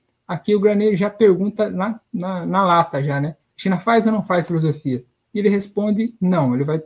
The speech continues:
argumentar toda uma argumentação, né? Ele vai ter o, o grande clássico dele que circula por aí, que é o pensamento chinês. Vocês devem ter visto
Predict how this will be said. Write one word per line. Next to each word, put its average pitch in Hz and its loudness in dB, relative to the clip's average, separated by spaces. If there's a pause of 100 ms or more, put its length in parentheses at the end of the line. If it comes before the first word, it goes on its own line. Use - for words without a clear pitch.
(120)
argumentar 170 0
toda 226 2
uma 226 6
argumentação, 196 -2
né? 180 -2
Ele 156 -4
vai 139 -2
ter 147 -6
o, 190 -2 (480)
o 156 -2
grande 208 2
clássico 190 0
dele 160 -2
que 175 -18
circula 165 -6
por 175 -8
aí, 185 -4
que 202 -8
é 196 -4
o 196 -6 (120)
pensamento 190 -6
chinês. 151 -6
Vocês 147 -8
devem 170 -8
ter 180 -6
visto 170 -8